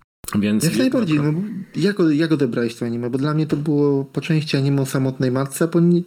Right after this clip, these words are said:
Speaker 2: cię-, po części takie dosyć lekkie i radosne, trochę komediowe anime. W,
Speaker 1: No.
Speaker 2: no, po, w stylu tego, co on two-, co ten autor tworzył wcześniej, czyli czy Dziewczyny skaczącej przez czas, czy Summer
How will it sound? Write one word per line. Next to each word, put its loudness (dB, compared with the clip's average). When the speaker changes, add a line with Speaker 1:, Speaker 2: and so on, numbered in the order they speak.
Speaker 2:
cię-, 2
po 2
części 0
takie 0
dosyć 0
lekkie 0
i 4
radosne, 0
trochę -2
komediowe 0
anime. -2
W, -4
Speaker 1:
No. 4
Speaker 2:
no, 4
po, 0
w -4
stylu 4
tego, 0
co -2
on 0
two-, 0
co -8
ten -2
autor -2
tworzył 0
wcześniej, -2
czyli 0
czy -4
Dziewczyny 0
skaczącej -2
przez -2
czas, -4
czy -4
Summer -2